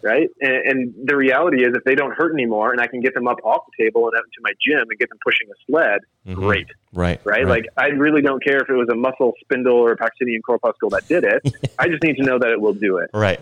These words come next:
Speaker 2: right.
Speaker 1: And, you know, like I said, I'm a lover of knowledge. So, like, there's, <laughs> I, I wanna know, I wanna dork out. Uh,
Speaker 2: Right.
Speaker 1: but the reality is, over time, like, I let a lot of these things kinda sit around for a few years.
Speaker 2: Mm.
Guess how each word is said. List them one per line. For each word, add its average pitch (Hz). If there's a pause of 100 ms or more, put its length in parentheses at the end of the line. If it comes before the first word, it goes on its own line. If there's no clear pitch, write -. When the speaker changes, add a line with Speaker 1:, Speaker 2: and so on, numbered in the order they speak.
Speaker 2:
right. 92
Speaker 1:
And, 123
you 185
know, 175
like 214
I 226
said, 294
I'm 117
a 131
lover 156
of 139
knowledge. 151 (120)
So, 127
like, 123 (100)
there's, 127 (220)
<laughs> -
I, 156 (140)
I 165
wanna 156
know, 120
I 143
wanna 165
dork 107
out. 95 (540)
Uh, 139
Speaker 2:
Right. 131
Speaker 1:
but 143
the 151
reality 143
is, 127
over 123
time, 139
like, 113
I 127
let 123
a 143
lot 113
of 110
these 113
things 113
kinda 110 (160)
sit 117
around 107
for 110
a 101
few 107
years. 98
Speaker 2:
Mm. 98